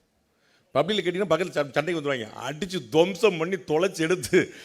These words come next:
and எல்லாரும் தலையில கட்டி தொங்க விட்டுருவாரு. அவ்வளோ வந்து பயங்கர ஆச்சரியமா இருக்கும். கல்கி பிரியனும் அதே மா-, அதே மாதிரி தான். எதுக்கு அவர் மாற்றாருன்னு அவருடைய, அவருடைய கம்யூனிட்டி அதுன்னு தெரியல, எனக்கு யோசிக்கல. ஹிந்து ராம் வந்து எப்படி மாற்றார் ஆவார்னு எனக்கு ஒண்ணும் தெரியல. அவர் வந்து மவுண்ட் ரோடு மகாவிஷ்ணு ஒரு காலத்துல சொல்லப்பட்ட ஒரு கலைஞரால.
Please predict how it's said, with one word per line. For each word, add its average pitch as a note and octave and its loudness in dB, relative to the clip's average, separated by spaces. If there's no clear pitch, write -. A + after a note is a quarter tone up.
and E3 0
எல்லாரும் F3+ 0
தலையில G#3+ 2
கட்டி F#3+ 2
தொங்க F3+ 4
விட்டுருவாரு. C#3+ 4
அவ்வளோ F#3 4
வந்து E3+ 0
பயங்கர D#3+ 2
ஆச்சரியமா D3+ -2
இருக்கும். A2+ -2
கல்கி B3 -6
பிரியனும் A3+ -2
அதே G3+ 4
மா-, A3 -2
அதே F#3+ 2
மாதிரி F#3 -2
தான். C#3+ -4
எதுக்கு G3+ -2
அவர் F#3 0
மாற்றாருன்னு F3 2
அவருடைய, D#3 2
அவருடைய D3 0
கம்யூனிட்டி D3+ -2
அதுன்னு C#3 0
தெரியல, C3 -6
எனக்கு C3 -6
யோசிக்கல. A2+ -10
ஹிந்து C4 -4
ராம் G3 4
வந்து E3+ -4
எப்படி D#3+ -4
மாற்றார் C#3 0
ஆவார்னு A#2+ 2
எனக்கு A2 -6
ஒண்ணும் G#2 -6
தெரியல. F#2+ -6
அவர் C#3 4
வந்து D3+ 2
மவுண்ட் F3+ 2
ரோடு G3+ 4
மகாவிஷ்ணு F3+ -2
ஒரு D#3 -2
காலத்துல G3 4
சொல்லப்பட்ட D3 0
ஒரு A#2+ 2
கலைஞரால. B2 0